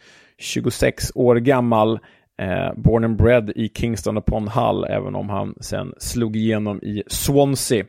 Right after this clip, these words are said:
Eh, han har ju varit ruskigt bra i detta Leeds med enorm poängproduktion ändå för sin position. Sju plus fyra har han.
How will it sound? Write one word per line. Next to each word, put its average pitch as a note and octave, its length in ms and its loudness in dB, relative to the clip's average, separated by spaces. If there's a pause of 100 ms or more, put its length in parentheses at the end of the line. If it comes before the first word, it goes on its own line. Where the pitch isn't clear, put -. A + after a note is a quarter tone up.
(440)
Eh, C#3+ 80 4
han B2 220 4
har C3+ 100 6
ju C3 120 6
varit A#2 280 6
ruskigt C3+ 440 2
bra C3+ 260 6
i B2 380 2
detta A#2+ 640 4
Leeds D3+ 600 4
med A#2+ 380 2
enorm A#2 600 2
poängproduktion A2+ 680 -2
ändå G#2 360 0
för G#2+ 200 -2
sin G#2 120 -6
position. G2+ 380 -4
Sju F#3 420 4
plus - 280 0
fyra D3 300 2
har A#2+ 240 6
han. B2 200 -2